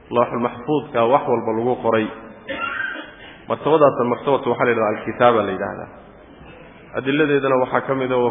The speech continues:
kullu shay'in, wa kulla shay'in axsaynaahu fii imaamin mubiin." Imaamka waa kitaab wey, macnaha. "Wax walba waxaan ku koobnay kitaab cad baan ku koobnay," buu Alla yidhi tabaaraka wa tacaala.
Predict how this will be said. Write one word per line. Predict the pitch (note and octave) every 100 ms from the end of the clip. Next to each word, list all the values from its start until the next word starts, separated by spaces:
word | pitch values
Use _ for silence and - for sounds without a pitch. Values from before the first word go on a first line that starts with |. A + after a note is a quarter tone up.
| -
kullu | D3 C3 B2
shay'in, | - C3+ - C3 D3+ D#3 - - - - -
wa | A#2+
kulla | - D3+ C3
shay'in | B2+ C#3 C3+ A2+ A#2+
axsaynaahu | - - B2+ A#2+ B2+ C#3 A#2+ C#3 - - - - - - - - - -
fii | C3+ C3+ F#2+ A#2
imaamin | B2 C3+ B2 B2
mubiin." | A#2 A2+ A2+ A#2 G2+ F2 - -
Imaamka | A#2 B2+ A2+ A2+
waa | A2
kitaab | - C3+ A#2
wey, | G2
macnaha. | G2+ G#2 G2 - - - - - - - - - -
"Wax | C#3+ -
walba | C3+ B2+ C3
waxaan | C#3 A#2+ A#2+ A2+
ku | D3+
koobnay | - C3+ C3 C#3+ D#3 - - - - - - - -
kitaab | A2+ - C#3 A#2+ - - -
cad | C#3+ -
baan | A#2
ku | G#2+
koobnay," | A2+ A2+ A#2
buu | A2
Alla | F2+ G#2
yidhi | F#2+
tabaaraka | A2 G2+ F#2
wa | F#2
tacaala. | - -